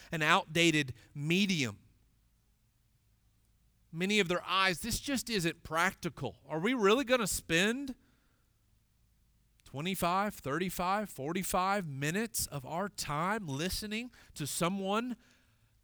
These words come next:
monologue at us?" You hear how that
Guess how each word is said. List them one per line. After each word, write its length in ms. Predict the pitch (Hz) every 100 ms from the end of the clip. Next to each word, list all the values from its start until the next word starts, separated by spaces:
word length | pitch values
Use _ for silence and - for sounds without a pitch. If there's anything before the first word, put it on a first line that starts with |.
| _ -
monologue 840 | 104 110 131 160 214 233 240 247 233
at 220 | 247 254
us?" 520 | 254 269 - - - - _ _ _ _ _ _ _ _ _ _ _ _ -
You 100 | 123
hear 180 | 139 143
how 120 | 139
that 220 | 143 143